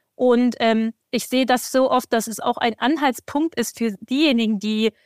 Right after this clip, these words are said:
unschuldig im Gefängnis sitzen, dass die dann weitermachen, dass die weiter Bücher lesen, sch-, wenn sie AutorInnen sind, weiterhin schreiben, ähm, oder eben ihr, ihr Ding einfach durchziehen,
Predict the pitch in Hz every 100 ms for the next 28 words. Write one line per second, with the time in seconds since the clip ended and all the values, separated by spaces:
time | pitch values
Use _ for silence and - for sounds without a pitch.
0 | _ - 294 294 262 233 262 208 226 269
1 | 330 254 - 226 - 226 214 - 220 220
2 | 208 240 311 254 196 196 202 - 214 226
3 | 233 226 196 - 226 262 233 226 226 220
4 | 233 226 226 _ _ - - 247 240 226
5 | 247 240 - 254 269 247 233 220 208 220
6 | 208 226 226 247 226 226 - 240 220 240
7 | 240 220 220 220 _ _ - 226 220 220
8 | 220 220 220 220 247 254 247 247 240 240
9 | 247 240 - 254 233 349 415 226 214 -
10 | 226 247 - - 240